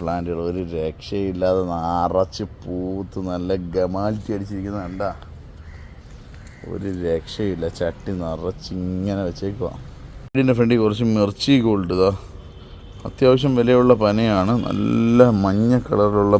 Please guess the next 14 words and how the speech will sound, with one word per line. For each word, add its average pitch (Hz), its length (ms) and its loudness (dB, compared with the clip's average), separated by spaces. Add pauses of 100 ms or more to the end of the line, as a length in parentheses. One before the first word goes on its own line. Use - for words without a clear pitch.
(120)
പന 92 220 0 (600)
കൊണ്ടുവന്ന് 110 320 2
ഇപ്പം 107 200 -2
വെച്ചേക്കുന്ന 107 420 2 (100)
കേട്ടോ. 90 180 -2 (1900)
ഉഷാറ് 117 640 2
കുറച്ച് 104 340 2
പന. 98 200 2 (360)
പിന്നെ 98 220 -2
ഇത് 101 120 -2
നമ്മുടെ 98 300 2
രണ്ടാം 92 280 2
കുറ്റിയിലുള്ള 104 440 0
നമ്മുടെ 98 180 0